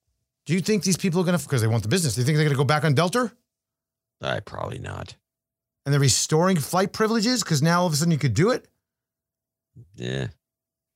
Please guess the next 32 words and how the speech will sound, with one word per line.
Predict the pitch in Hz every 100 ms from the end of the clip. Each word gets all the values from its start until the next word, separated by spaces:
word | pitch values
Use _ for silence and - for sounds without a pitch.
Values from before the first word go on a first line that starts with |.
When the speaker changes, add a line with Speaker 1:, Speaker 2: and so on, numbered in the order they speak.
| _ _ _ _
Speaker 1:
So | -
these | 185 254 -
Speaker 2:
Maybe, | 196
Speaker 1:
people | 202
Speaker 2:
or | 185 170
Speaker 1:
unruly, | 160 190 208 202
wouldn't | 170 180 156
pay | 175
attention | 165 180 147 151
to |
the | 165
rules, | 196 196 180
and | 175
they | 147
cause | 147 143
problems | - 175 180 180 151
Speaker 2:
I |
don't | 156
know | 135
Speaker 1:
on |
Speaker 2:
what, | 139 110
you | 123
know, | 123
it's | 120
hard | 139 135
to | 120
say. | 135
It's | 113
probably | 113 110
the | 110
people | 113 107 107
that | 95